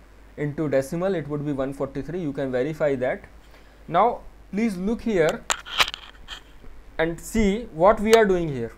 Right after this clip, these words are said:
Okay, we are multiplying with each of the bit to the multiplicand and we are storing the result. Okay, so we have multiplied with one, one zero one one came, then we have shifted one bit,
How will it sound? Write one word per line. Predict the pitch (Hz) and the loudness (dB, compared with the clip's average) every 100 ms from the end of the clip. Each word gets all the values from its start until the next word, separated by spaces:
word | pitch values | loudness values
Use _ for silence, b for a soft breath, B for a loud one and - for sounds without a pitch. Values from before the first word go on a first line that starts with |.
| - - | -20 -20
Okay, | 143 170 175 - - b b b - - - - - - - - - - - | -10 -10 -10 -8 -8 b b b -20 -20 -20 -20 -20 -20 -20 -18 -18 -16 -6
we | 131 156 | 2 6
are | 180 | 6
multiplying | 160 143 151 190 190 190 196 | 6 2 2 0 2 0 2
with | 208 196 - | 0 -2 -4
each | 185 202 | -4 -2
of | 214 190 180 | -2 -2 0
the | 175 | 2
bit | 143 156 - - - | 2 0 -4 -20 -14
to | 151 | -2
the | 156 | 0
multiplicand | 143 135 170 165 147 156 196 160 | 0 -2 -2 -4 -4 -4 -4 -4
and | 151 | -4
we | 156 | -2
are | 170 | -2
storing | 175 151 147 156 | -4 -4 -2 0
the | 151 | 0
result. | 139 120 104 - b b b 160 | -2 -6 -10 -12 b b b -10
Okay, | 180 151 | -6 -6
so | 147 | -4
we | 143 | -2
have | 160 160 | -2 -2
multiplied | 151 170 165 165 165 | -2 -2 0 0 2
with | 165 | -4
one, | 135 151 226 - - - | -2 -2 -4 -14 -20 -12
one | 143 151 | -6 -4
zero | 160 165 | -2 -2
one | 151 147 | -2 -4
one | 147 | -6
came, | 139 135 208 - - - 139 | -6 -10 -10 -18 -20 -16 -6
then | 147 | -4
we | 156 | 0
have | 160 175 247 - B B | 0 0 -2 -6 B B
shifted | - - 190 - 220 202 | -10 -2 -2 2 2 2
one | 175 143 | 2 -2
bit, | 156 | -4